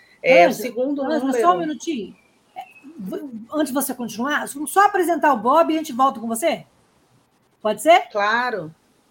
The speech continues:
Speaker 2: É, vamos lá. Bob, então eu queria que você se apresentasse aí e se descrevesse também para o nosso público, e a gente volta para a Ângela contextualizar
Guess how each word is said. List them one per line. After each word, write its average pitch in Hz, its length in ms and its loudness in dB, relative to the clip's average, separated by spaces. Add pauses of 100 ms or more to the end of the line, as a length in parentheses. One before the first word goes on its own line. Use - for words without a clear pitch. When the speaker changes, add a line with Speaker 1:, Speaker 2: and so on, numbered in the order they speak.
(500)
Speaker 2:
É, 208 160 -12
vamos 262 240 -6
lá. 269 280 -4
Bob, 190 560 2 (400)
então 269 320 2
eu 339 60 -2
queria 349 180 -2
que 311 80 -8
você 311 420 -4
se 302 100 -4
apresentasse 247 800 -6
aí 233 480 -6 (240)
e - 40 -18
se - 160 -16
descrevesse 233 540 -6
também 226 520 -4 (220)
para 226 160 -2
o - 20 -4
nosso 226 280 -4
público, 294 420 -6
e 294 80 0
a 294 60 2
gente 302 220 -6
volta 277 280 -2
para 311 200 -4
a 262 40 -6
Ângela 285 260 -8 (300)
contextualizar 311 1160 -4